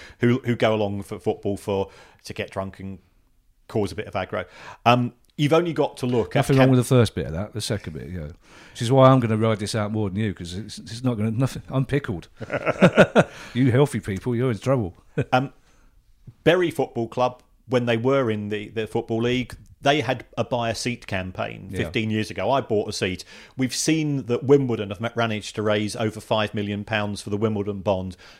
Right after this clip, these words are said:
Speaker 1: Norwich City have done similar. I, I think some form of crowdfunding, um, is, is feasible, um, and there could be benefits given to, to the fans. You know, you're gonna get a free,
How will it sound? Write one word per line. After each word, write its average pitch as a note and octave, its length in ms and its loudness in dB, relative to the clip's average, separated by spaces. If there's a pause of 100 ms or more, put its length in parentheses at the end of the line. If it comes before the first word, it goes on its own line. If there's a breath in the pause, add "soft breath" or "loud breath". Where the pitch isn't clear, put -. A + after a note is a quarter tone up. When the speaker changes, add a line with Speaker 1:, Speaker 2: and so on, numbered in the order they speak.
Speaker 1:
Norwich B2+ 440 2
City B2+ 320 0
have G#2+ 160 -2
done G#2 240 0
similar. G2+ 420 -2 (300 loud breath)
I, A#2+ 140 2
I B2 40 4
think B2+ 260 -2
some D3 280 2
form A#2 260 0
of G#2 180 -2
crowdfunding, A2 800 0 (260 loud breath)
um, A2 260 2 (1040)
is, D3 380 4
is A#2 200 -4
feasible, C#3 640 -2 (300 soft breath)
um, A2 520 2 (380 soft breath)
and A#2+ 340 2
there G#2+ 220 0
could - 260 -6
be A2+ 120 -4
benefits A2+ 540 -4
given A2+ 360 -4
to, A#2 380 -8
to A2+ 200 -6
the G#2 100 -6
fans. A2+ 540 -4
You A2+ 120 -4
know, A2 40 0
you're A2 280 -6
gonna G#2 140 -6
get A2 160 -4
a G2+ 40 -8
free, A2 340 -4